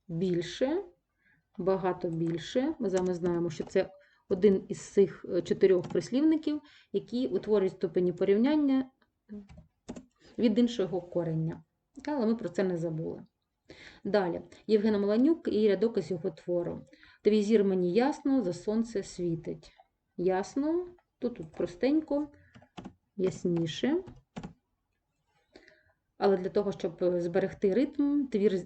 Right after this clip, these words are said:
твій зір мені ясніш, за сонце світить». Тобто без оцього останнього суфікса. Ну, це допускається в поезії для того, щоб не руйнувати ритм.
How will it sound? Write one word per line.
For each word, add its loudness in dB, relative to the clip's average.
твій 0
зір 2
мені 2
ясніш, 0
за -2
сонце -6
світить». -8
Тобто -2
без 0
оцього -2
останнього -4
суфікса. -10
Ну, -2
це -4
допускається -2
в -10
поезії 2
для -4
того, -2
щоб -8
не -2
руйнувати -2
ритм. -4